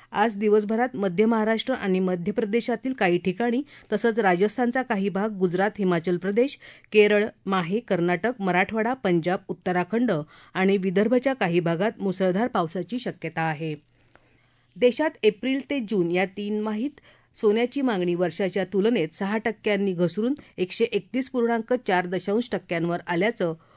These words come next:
वर्ल्ड गोल्ड काउन्सिलच्या अहवालात म्हटलं आहे. सीमा शुल्कात झालेली वाढ, सोन्याची खरेदी कमी करण्याचं प्रधानमंत्र्यांचं आवाहन आणि हंगामी कारणांमुळे खरेदीत आलेली मंदी यामुळे ही घट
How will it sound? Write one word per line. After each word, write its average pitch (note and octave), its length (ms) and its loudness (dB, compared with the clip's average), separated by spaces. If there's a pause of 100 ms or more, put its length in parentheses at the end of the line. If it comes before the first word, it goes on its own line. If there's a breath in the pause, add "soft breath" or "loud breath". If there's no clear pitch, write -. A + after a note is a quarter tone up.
(120)
वर्ल्ड A3 320 0
गोल्ड G3 300 2
काउन्सिलच्या F3 580 -2
अहवालात E3+ 560 -2
म्हटलं E3 300 0
आहे. D#3 260 -2 (320 loud breath)
सीमा G3+ 300 2
शुल्कात F#3 340 2
झालेली E3+ 400 0
वाढ, F3+ 240 0
सोन्याची F3 520 -2
खरेदी F3 340 -2
कमी F3+ 260 0
करण्याचं F3 440 0
प्रधानमंत्र्यांचं E3+ 880 -2
आवाहन F3 560 0 (320 loud breath)
आणि F3+ 200 0
हंगामी G3+ 480 2
कारणांमुळे E3+ 640 0
खरेदीत F3+ 480 -2
आलेली E3 320 -2
मंदी F3 420 0
यामुळे E3+ 340 -2
ही F3+ 300 -2
घट F#3 140 0